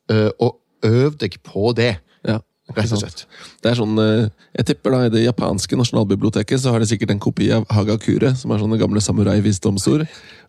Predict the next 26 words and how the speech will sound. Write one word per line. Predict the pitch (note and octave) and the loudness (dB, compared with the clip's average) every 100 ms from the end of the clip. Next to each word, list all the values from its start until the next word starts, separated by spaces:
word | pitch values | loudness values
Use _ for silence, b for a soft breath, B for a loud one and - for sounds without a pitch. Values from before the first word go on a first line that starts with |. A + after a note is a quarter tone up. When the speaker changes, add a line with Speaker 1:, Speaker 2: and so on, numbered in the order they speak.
| - | -4
Speaker 2:
Og | A#2 | 0
de | A#2+ | 2
ble | A#2+ A2+ | 2 2
jeg | G2+ | 0
sitert | G#2 G#2 F#2+ | 0 0 0
til | G#2 | 0
en | G2 | 0
gang | G2 F#2+ | 2 2
jeg | F#2+ | 2
sto | G2+ | 0
for | G2 F#2 | 2 0
et | G2 | 0
sånn | - G2+ | 0 2
vanskelig | G2+ G2 G2 F#2 F2+ | 2 2 0 0 0
valg, | G2+ B2 - | 2 0 0
og | G#2 | 2
der, | G2+ E2+ | 2 0
der | G2+ G#2+ | 0 2
sier | G#2+ F#2+ | 2 2
de, | G2+ - _ | 0 -4 _
«Serious | - - A2 G#2+ A#2+ - | -12 0 2 4 2 -2
things | - B2 D3 - | -2 -2 -2 -6
should | - G#2 | -4 -2
be | G#2+ | -2
treated | - G2+ G#2 G2+ | 0 -2 0 0
lightly.» | F2 F#2+ - A2 | 0 0 0 0